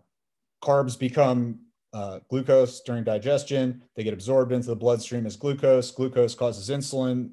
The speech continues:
levels to go up so that it, the ins-, the glucose goes places. It goes into fat tissue and causes fat accumulation. All that, that's black letter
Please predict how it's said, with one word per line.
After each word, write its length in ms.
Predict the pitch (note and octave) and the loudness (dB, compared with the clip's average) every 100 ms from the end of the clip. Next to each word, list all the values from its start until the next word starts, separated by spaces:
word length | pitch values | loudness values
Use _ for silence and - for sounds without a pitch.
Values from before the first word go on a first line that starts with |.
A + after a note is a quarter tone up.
| - | -4
levels 440 | B2+ A#2+ A#2+ A#2 | 0 2 2 0
to 80 | A#2+ | -4
go 160 | A2 C3+ | 2 4
up 220 | C3+ C3 | 4 0
so 120 | A#2+ | -4
that 140 | A2+ | -4
it, 100 | G#2 - | -4 -8
the 100 | A2 | -8
ins-, 240 | A#2+ - | -10 -12
the 160 | A#2 G#2+ | -12 -10
glucose 400 | C#3 A#2 A2 - | -8 -4 -6 -4
goes 240 | C#3+ C#3 | -4 -2
places. 400 | D3 C3+ C#3 A#2 | -2 -2 -4 -10
It 40 | |
goes 300 | G2 B2+ B2+ | 0 2 2
into 180 | A#2+ A2+ | -2 -6
fat 260 | - A#2+ - | -4 -4 -2
tissue 440 | D#3+ D3 D3+ D3 | -6 -6 -4 -2
and 160 | C3+ A#2 | -2 -4
causes 360 | B2+ B2 A2+ A2 | -4 -2 -4 -8
fat 200 | A#2 A2 | -8 -8
accumulation. 840 | A2 A2 A2 C#3+ C#3 C3 B2 B2 - _ _ | -8 -8 -4 -4 -2 -4 -4 -6 -16 _ _
All 200 | B2+ D#3 | 4 6
that, 380 | C#3+ C#3+ D3+ - _ _ _ _ _ _ _ - | 8 6 4 0 _ _ _ _ _ _ _ -2
that's 160 | B2+ - | -2 -4
black 360 | A2 C3+ D#3 | -2 0 0
letter 480 | C3+ C3 B2+ B2 B2 | 2 4 4 2 0